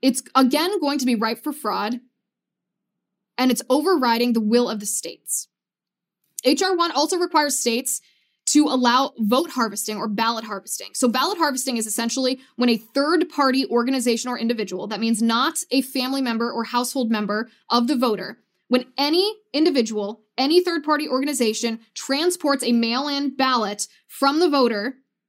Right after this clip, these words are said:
probably at the voter's house, to the polling place. Okay, and a lot of states have laws against this for obvious reasons, because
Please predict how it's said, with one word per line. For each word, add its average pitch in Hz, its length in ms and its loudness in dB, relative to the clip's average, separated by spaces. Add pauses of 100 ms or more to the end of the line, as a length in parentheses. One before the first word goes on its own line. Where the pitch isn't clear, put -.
(100)
probably 254 340 2
at 302 100 0
the 311 60 0
voter's 269 300 0
house, 220 380 -2 (240)
to 339 240 8
the 320 80 0
polling 233 340 0
place. - 400 -10 (400)
Okay, 277 240 4
and 285 100 0
a 277 40 2
lot 269 180 2
of 427 60 -6
states - 500 -2 (120)
have 269 180 4
laws 269 200 2
against 262 320 0
this 247 220 0
for 262 140 0
obvious 233 400 0
reasons, 208 420 -4
because 226 520 -2